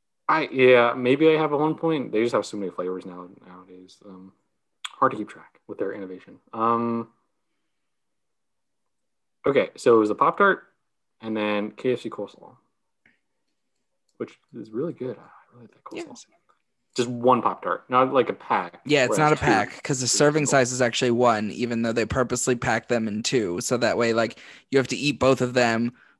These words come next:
Speaker 2: or you eat one and then the other one, like, gets stale and then
Speaker 1: Who
Speaker 2: you end up eating it.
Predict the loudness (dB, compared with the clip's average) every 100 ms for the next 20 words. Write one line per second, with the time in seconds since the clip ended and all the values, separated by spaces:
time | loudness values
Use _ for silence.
0 | _ 2 4 4 0 2 4 4 4 2
1 | 0 0 0 2 0 -2 -4 -6 -4 -8
2 | -6 -4 -4 -6 -8 -10 -6 -6 -6 -6
3 | -6 -6 -2 -2 -2 -4 -6 -8 -10 -12